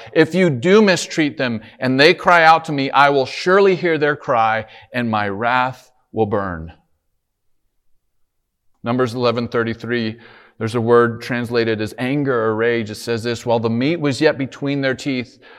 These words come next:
before they had finished consuming, the anger of the Lord was kindled against the people."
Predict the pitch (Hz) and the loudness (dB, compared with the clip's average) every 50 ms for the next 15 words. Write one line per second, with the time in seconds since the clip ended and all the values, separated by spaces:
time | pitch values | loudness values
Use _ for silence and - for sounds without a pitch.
0 | - _ - - 113 - - 147 151 165 165 170 165 160 156 151 135 117 - 147 | -12 _ -6 -6 -6 -6 -2 2 6 6 8 8 6 4 4 2 -2 -4 -4 -6
1 | 143 143 135 - - 147 131 - - 135 131 131 127 127 120 117 117 120 117 117 | -6 -6 -8 -8 -8 -10 -8 -6 -6 -6 -4 -4 -4 -4 -4 -6 -8 -10 -12 -12
2 | 123 135 135 135 143 139 135 131 127 120 113 123 117 120 113 110 110 107 107 104 | -10 -8 -6 -4 -4 -2 -2 -2 -4 -4 -6 -6 -4 -4 -2 -2 -4 -4 -8 -12
3 | - - - 127 113 107 104 101 104 92 101 98 - - 90 - - 113 95 - | -12 -12 -10 -10 -8 -8 -8 -8 -10 -10 -12 -14 -16 -18 -20 -16 -16 -16 -14 -14
4 | - 101 95 104 _ | -14 -16 -16 -16 _